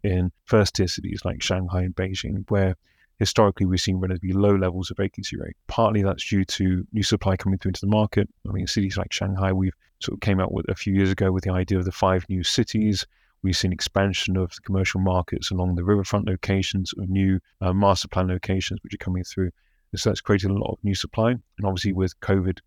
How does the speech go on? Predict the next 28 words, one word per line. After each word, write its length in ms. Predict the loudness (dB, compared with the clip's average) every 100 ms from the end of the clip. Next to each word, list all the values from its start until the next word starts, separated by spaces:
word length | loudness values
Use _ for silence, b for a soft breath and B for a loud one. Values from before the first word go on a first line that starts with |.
| _
globally, 480 | 2 4 4 2 0
but 100 | -2
also 260 | -6 -8 -8
in 60 |
China, 360 | -2 2 2 0 -4 _
twenty 260 | -2 -2 -2
twenty 340 | -2 -2 0
was 140 | -2 -2
a 40 |
terrible 360 | 0 0 2 2
year 160 | 0
for 140 | 0 -2
us. 200 | -2 -10 _ -2
Uh, 120 | 0 0
twenty 220 | -2 -2
twenty-two 460 | 0 -2 0 0
was 120 | 0 0
an 40 |
incredibly 320 | -4 -4 -4
challenging 400 | -2 -2 -2 -2
year 100 | -4
for 160 | -2 -4
us. 100 | -4
And 80 | -2
so 120 | 0
we 80 | 0
haven't 240 | 0 -2
seen 260 | -2 0